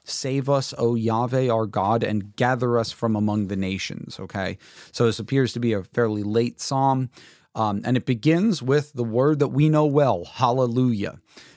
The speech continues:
praise, which means praise the Lord. Um, the word for to praise is halal, and if you want to make that an imperative, a command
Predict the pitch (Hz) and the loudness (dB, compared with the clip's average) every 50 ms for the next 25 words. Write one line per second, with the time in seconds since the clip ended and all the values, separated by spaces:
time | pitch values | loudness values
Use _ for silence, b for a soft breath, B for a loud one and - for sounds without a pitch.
0 | B _ - - - 120 131 147 143 127 113 - 123 120 - 135 151 160 143 131 | B _ -10 -2 0 2 4 4 2 2 0 -2 -4 -4 0 2 2 4 4 2
1 | 143 131 - - - - - 120 117 117 113 101 - - 120 120 131 156 151 127 | 0 -2 -6 -10 -8 -2 0 2 2 2 0 -2 -2 -2 -2 0 2 4 4 4
2 | 104 92 85 - - - _ _ - 110 113 110 104 101 101 101 B B B B | 2 0 -4 -10 -16 -20 _ _ -2 0 0 2 2 0 -2 -4 B B B B
3 | B B - 123 117 113 123 135 131 131 127 - - - 120 110 101 - - - | B B 0 0 0 2 2 2 2 0 -2 -4 -4 -4 -2 -2 -2 -4 -6 -8
4 | 107 - - - 135 135 135 147 151 151 147 131 - - - 110 101 - - - | -8 -8 -6 -2 0 2 2 2 2 0 -2 -4 -6 -8 -8 -8 -8 -8 -4 -2
5 | 117 117 107 107 107 107 107 113 123 127 143 165 175 143 - _ _ _ _ 110 | 0 0 2 2 2 2 2 2 0 0 -2 -4 -6 -8 -10 _ _ _ _ 0
6 | 120 120 113 107 - - 117 110 113 117 120 117 113 - 123 113 110 113 120 113 | 0 2 0 0 -2 -2 -2 0 0 2 0 0 0 -2 -4 -2 0 0 -2 -2
7 | - - 120 113 113 - - - 110 107 101 98 92 - 120 120 131 143 151 151 | -4 -4 -2 -2 -2 -4 -4 -4 -4 -2 -2 -4 -4 -2 0 0 2 2 2 0
8 | 135 120 - - - 117 110 107 110 113 117 127 135 139 131 123 - | 0 -2 -4 -2 -2 0 0 0 0 0 0 0 0 0 -2 -4 -8